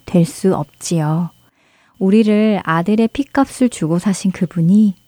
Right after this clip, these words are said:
우리의 주인이시고 아버지시기에 그렇습니다. 세상의 가치관은 계속해서 자기 자신에게 집중하게끔 합니다. 혼자 식당을 가고 혼자 영화를 보러 가고 자신만의 그 시간을 소중히 여기게 만들지요.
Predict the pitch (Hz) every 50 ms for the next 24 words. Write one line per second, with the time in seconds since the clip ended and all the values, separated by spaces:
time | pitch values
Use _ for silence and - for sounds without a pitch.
0 | _ _ _ _ _ 196 202 196 214 240 240 240 240 240 233 - - - 175 175
1 | 185 185 180 180 175 - - - - - 165 175 - - 165 175 208 233 214 202
2 | 190 - - 190 - - 165 156 151 151 156 165 170 - - - 175 180 - -
3 | - 185 175 165 156 - 156 151 156 160 160 - _ _ _ _ _ _ _ _
4 | _ _ _ _ _ _ _ _ _ _ _ - 262 247 285 285 294 285 269 240
5 | - - - 240 233 226 220 226 226 - 180 175 - - - - 202 - - 202
6 | 190 190 190 - - 175 165 175 185 - - 170 - - 220 208 202 185 202 190
7 | - - - - - 226 220 202 180 175 - - - 175 185 190 190 180 180 175
8 | - 151 147 151 156 165 160 - _ _ _ _ _ _ _ _ _ _ - 294
9 | 285 294 294 269 - - - - 151 151 247 240 214 190 165 156 - 170 160 165
10 | 170 - - 254 240 226 - 233 247 277 285 226 165 165 180 214 254 262 226 -
11 | 165 165 160 - 151 147 - - 143 147 156 165 - _ _ _ _ _ _ _
12 | _ - - 208 190 - 214 202 202 196 196 196 190 - - 190 180 - - -
13 | - 214 196 190 202 226 247 254 - - - 277 277 - 285 285 277 247 185 160
14 | 156 - 175 165 - 170 151 151 151 156 165 185 180 - - - 147 151 151 151
15 | 160 156